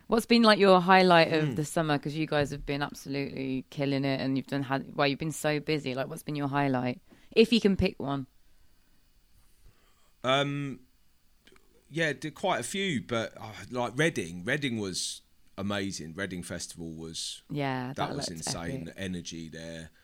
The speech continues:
Speaker 2: Obviously, all they're, like, all really, really young as well. Like, the kid, you know, they've, like, finished their, like, G C S Es or something and then gone to Reading. So it's
Speaker 1: <laughs>
Speaker 2: like
Speaker 1: Yeah.
Speaker 2: they've got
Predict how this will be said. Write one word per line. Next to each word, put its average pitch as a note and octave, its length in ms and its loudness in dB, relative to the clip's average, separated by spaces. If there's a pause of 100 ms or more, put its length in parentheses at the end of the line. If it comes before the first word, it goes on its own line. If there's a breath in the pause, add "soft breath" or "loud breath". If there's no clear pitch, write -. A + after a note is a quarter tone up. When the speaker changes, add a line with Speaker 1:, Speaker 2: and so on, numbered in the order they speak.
(720)
Speaker 2:
Obviously, D3+ 300 0
all B2+ 140 4
they're, A#2 160 0
like, A#2+ 320 -2
all C3 160 -2
really, A#2 340 0
really A2 260 -4
young A2+ 340 -2
as G#2+ 140 -6
well. A#2+ 280 0
Like, G2+ 220 -8
the B2 80 -6
kid, A2 280 -2
you A#2+ 80 -2
know, G#2+ 120 0
they've, G#2+ 180 -4
like, G#2+ 220 -2
finished A2 320 -6
their, G#2 140 -4
like, G2 180 -4
G G#2+ 180 -2
C G#2 160 -2
S G2 140 -2
Es A2 240 2
or F#2+ 40 -4
something G2 380 -6
and F#2+ 80 -6
then F#2+ 140 -4
gone G2 220 -4
to G2 120 -10
Reading. G2+ 360 -4 (120)
So - 120 -6
it's - 160 -6
Speaker 1:
<laughs> - 20 -4
Speaker 2:
like - 160 -4
Speaker 1:
Yeah. E3+ 140 -2 (100)
Speaker 2:
they've A#2+ 180 -6
got - 280 -2